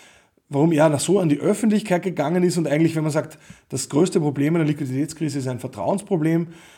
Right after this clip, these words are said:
zu sagen, er hat kein Vertrauen mehr in Benko und damit eigentlich,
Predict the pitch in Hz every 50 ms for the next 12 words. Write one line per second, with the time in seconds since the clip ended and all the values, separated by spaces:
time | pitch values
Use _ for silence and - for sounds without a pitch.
0 | - _ _ - 156 139 151 147 151 165 - 135 147 165 160 156 165 160 - -
1 | 151 165 160 165 139 135 135 135 156 175 165 160 156 147 139 135 151 170 160 202
2 | 190 165 - 156 143 160 151 - 107 139 147 143 143 139 - -